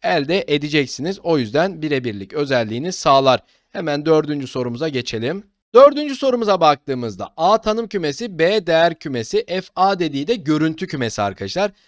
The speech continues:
Görüntü kümesi bir beş kapalı aralığındaymış. Eşitliğin sağ tarafı, F X eşittir dediğimizde sağ tarafı görüntü kümesini ifade eder arkadaşlar. Bakın burası görüntü kümesi.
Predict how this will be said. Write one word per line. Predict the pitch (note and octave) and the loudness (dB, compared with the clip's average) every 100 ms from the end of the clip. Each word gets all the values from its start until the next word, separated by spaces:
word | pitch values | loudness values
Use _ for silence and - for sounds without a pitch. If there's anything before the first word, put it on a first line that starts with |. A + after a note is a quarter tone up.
| _ - | _ 2
Görüntü | G3 A3+ G#3+ G3+ | 4 4 0 -6
kümesi | F#3 D3 C#3+ G#3 | -4 -4 -4 -4
bir | F#3+ E3 | -2 -2
beş | E3+ A3 - - _ _ - | 0 -2 -4 -10 _ _ -6
kapalı | F3+ F3 E3 | -4 0 2
aralığındaymış. | F#3+ F3+ F3 E3+ D#3+ D3+ B2+ - _ - _ _ - | 2 4 2 2 4 2 2 -8 _ -20 _ _ -2
Eşitliğin | G3 B3+ - A#3+ C4+ C#4 | 0 0 -4 -6 -4 -4
sağ | - A#3 B3 | 0 6 6
tarafı, | A#3+ G3+ C#3+ - A2+ | 6 2 0 -2 -8
F | C#3+ D3 G#3 | -4 -4 -6
X | G3 E3+ | -10 -8
eşittir | E3 F#3+ F#3+ F#3 D#3 | -6 -6 -4 -2 -2
dediğimizde | D3 C3+ C3 B2 A2+ | -4 -4 -4 -4 -6
sağ | A2+ F#3 G3+ | -2 2 2
tarafı | G3 D#3 F#3 | 2 -2 -4
görüntü | A3+ E3 E3+ F#3 A#3+ | -4 0 0 -2 -6
kümesini | G#3 F3+ E3 F#3+ | -8 -6 -6 -8
ifade | E3+ - C3 A#2 | -6 -2 -2 -2
eder | G#2+ | -6
arkadaşlar. | G#2 G2+ A2 A#2 A2+ | -8 -10 -12 -10 -10
Bakın | A2+ A#2 A2 | -10 -10 -10
burası | A#2+ A#2+ | -10 -8
görüntü | C#3 C#3 C3 - | -6 -6 -8 -12
kümesi. | A#2 G2 F3+ G3+ | -12 -8 -4 -4